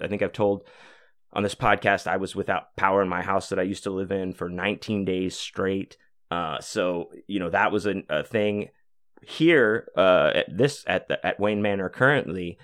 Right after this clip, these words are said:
when Hurricane Harvey hit, y-, you know, if you were lis-, if you listened way back then, you know, my neighbor's tree fell across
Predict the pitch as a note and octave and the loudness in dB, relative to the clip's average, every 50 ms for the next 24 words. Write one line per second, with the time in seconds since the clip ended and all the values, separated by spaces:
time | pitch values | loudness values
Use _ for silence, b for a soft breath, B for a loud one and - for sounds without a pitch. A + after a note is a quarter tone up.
0 | b b b - F2+ F2+ F2 F2 G2+ G2+ F#2+ - - F2 F2 - - B2+ D3+ C3+ | b b b -6 -4 -4 -4 2 4 4 4 4 0 -4 -2 2 4 4 4 4
1 | A#2 G2 F#2 G2 F#2+ F#2+ F#2 - - - E2+ F2+ - - F2+ - F2+ G2 F#2+ F2 | 0 -2 2 4 4 4 4 2 -4 -8 -8 -8 -6 -6 -8 -6 -4 -4 -2 -2
2 | F2 F2 - E2+ F2 - - G2 F#2+ F2+ F2 E2+ - _ C#2 E2+ G2 G2+ G#2+ - | -2 -2 -2 -2 -4 -4 -2 -4 -2 -2 -4 -6 -8 _ -4 -2 2 2 2 0
3 | - - - - G#2 G2+ G#2+ G#2+ - A#2 G2+ F#2 G2 F#2+ F2+ F#2 F2+ F2 - G2 | -2 -10 -8 -6 -2 -2 -2 -2 -2 -2 -2 0 2 2 2 2 -2 -2 -2 -4
4 | F2+ F2+ F2 F2 b b b b b b b b b _ _ _ _ _ - - | -4 -4 -4 -8 b b b b b b b b b _ _ _ _ _ -8 -4
5 | A2 G#2+ F#2+ G2+ G2+ G#2+ A2 G#2+ F2+ F2+ E2 - - - - D3+ D3 C#3+ B2 G#2 | -2 0 0 0 2 2 2 2 2 0 -2 -4 -6 -4 0 2 2 2 2 2
6 | G2 G2+ - - - - A#2+ A2 G#2+ G#2 G2+ F2+ - - - - A#2 A2+ A#2 A2 | 0 -4 -6 -10 -6 2 4 6 6 6 6 4 0 -6 -2 2 4 4 4 4
7 | - - - | 0 -6 -14